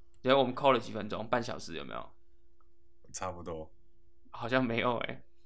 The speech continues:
Speaker 2: 没有啊，真的没有，
Speaker 1: 没有，
Speaker 2: 拍谁，
Speaker 1: 没有，
Speaker 2: 拍谁，拍谁，
Speaker 1: 你这个
Speaker 2: 拍谁。
Speaker 1: <laughs> 好了。
Speaker 2: 对，对。
Speaker 1: 好，
Speaker 2: 目前只想到这个啊。
Speaker 1: 那我们，对，目前只想到这个。那如果听众有想到的话，你觉得观感不佳，
Speaker 2: 嗯，跟我们讲。
Speaker 1: 对，你，你在我们的
Speaker 2: 跟我们讲，
Speaker 1: I G下面留言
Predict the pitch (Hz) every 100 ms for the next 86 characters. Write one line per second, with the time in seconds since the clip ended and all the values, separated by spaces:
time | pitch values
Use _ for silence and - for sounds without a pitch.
0 | - - 127 - 220 - 214 - 127 131
1 | 180 147 143 127 117 123 123 151 170 107
2 | 101 95 95 90 170 170 92 80 - -
3 | - - 131 135 - 104 85 71 - -
4 | - - - 294 233 127 127 135 123 123
5 | 107 110 110 95 - - 143 156 170 139
6 | 131 117 117 110 120 175 180 165 131 -
7 | - 151 147 127 - 120 123 104 110 107
8 | 80 - - - - 113 110 113 - 127
9 | - 90 104 - 123 104 95 87 - -
10 | - - 127 123 131 139 131 143 123 110
11 | 113 - 120 110 113 95 85 - 67 50